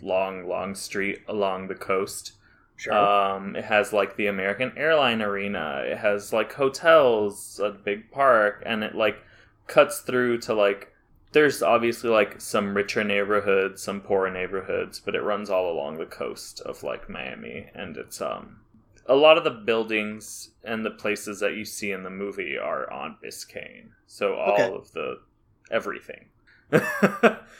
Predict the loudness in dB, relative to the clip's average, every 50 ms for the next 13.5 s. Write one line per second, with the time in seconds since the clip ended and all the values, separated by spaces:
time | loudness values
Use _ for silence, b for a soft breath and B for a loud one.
0 | b b b b b b b b b b b _ _ _ _ _ -2 0 0 0
1 | 0 0 -2 -2 -4 -6 -10 -10 -10 -12 -10 -10 -14 -16 _ 0 2 6 8 6
2 | 6 6 4 2 4 4 4 4 2 0 0 0 0 0 0 -2 -4 -4 -2 -2
3 | -2 0 2 2 2 2 2 -2 -2 0 2 0 0 0 0 -4 -4 -4 -2 -2
4 | 0 0 -2 -2 -6 -4 -2 -2 0 0 -2 -6 -6 -10 -12 -16 -18 b b b
5 | b b b b b b _ _ -20 -10 2 2 2 2 2 0 2 2 2 2
6 | 0 -2 -2 -2 -2 -4 -6 -4 -2 0 0 0 0 0 -2 0 0 -2 -4 -2
7 | -2 0 0 0 -2 -2 -4 -4 -4 -6 -8 -12 -4 -2 -2 -2 0 0 0 0
8 | -2 -2 -4 -6 -8 -8 -6 -6 -6 -6 -8 -14 -14 -8 -4 -4 -4 -2 -4 -6
9 | -6 -6 -4 -4 -6 -6 -6 -4 -2 -2 -2 -2 -4 -6 -8 -8 -8 -6 -4 -2
10 | -2 0 0 -2 -2 -4 -4 -6 -10 -12 -6 -2 0 0 2 2 0 0 -2 -4
11 | -6 -8 -8 -8 -6 -6 -4 -4 -4 -4 -4 -4 -2 -4 -4 -4 -4 -4 -2 -2
12 | 0 -2 -2 -2 0 2 2 2 0 -4 -6 -10 -14 -20 -20 _ _ -10 -10 -10
13 | -10 -10 -6 -6 -6 -6 -6 -12 -16